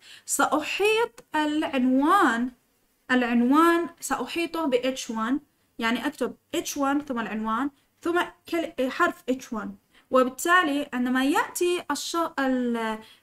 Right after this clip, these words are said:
المتصفح ليقرأ هذه البيانات سيرى أن هذه البيانات محاطة ب إتش وان، هذا يراها، يرى أن بدأ ال إتش وان من هنا وانتهى ال إتش وان من هنا، فهذا كله عبارة عن عنوان،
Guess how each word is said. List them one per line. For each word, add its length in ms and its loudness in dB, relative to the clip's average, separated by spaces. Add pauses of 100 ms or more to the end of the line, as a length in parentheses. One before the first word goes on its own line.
(160)
المتصفح 1400 -4
ليقرأ 360 -2
هذه 160 4
البيانات 440 -2
سيرى 340 0
أن 180 0
هذه 320 -2
البيانات 600 -2
محاطة 460 2
ب 80 -4 (140)
إتش 240 -6
وان، 220 -2 (140)
هذا 220 0
يراها، 480 -2 (420)
يرى 420 0
أن 280 0
بدأ 280 0
ال 180 0
إتش 200 -4
وان 200 2
من 220 -2
هنا 300 -2 (440)
وانتهى 840 2 (120)
ال 140 0
إتش 160 -6
وان 160 2
من 120 0
هنا، 220 2
فهذا 280 0
كله 480 0
عبارة 320 0
عن 200 -4
عنوان، 460 -2